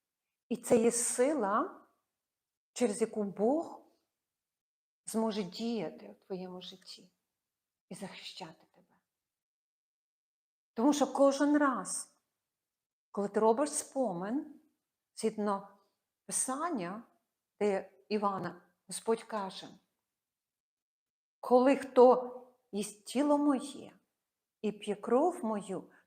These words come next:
той в мені перебуває, а я в ньому». І це не просто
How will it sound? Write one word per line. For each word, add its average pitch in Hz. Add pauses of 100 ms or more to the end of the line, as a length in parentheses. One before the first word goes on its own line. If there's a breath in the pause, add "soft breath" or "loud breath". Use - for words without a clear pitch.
той 247
в 247
мені 277
перебуває, 175 (580)
а 220
я 240 (120)
в -
ньому». 214 (1200)
І 220
це 277
не 294
просто 311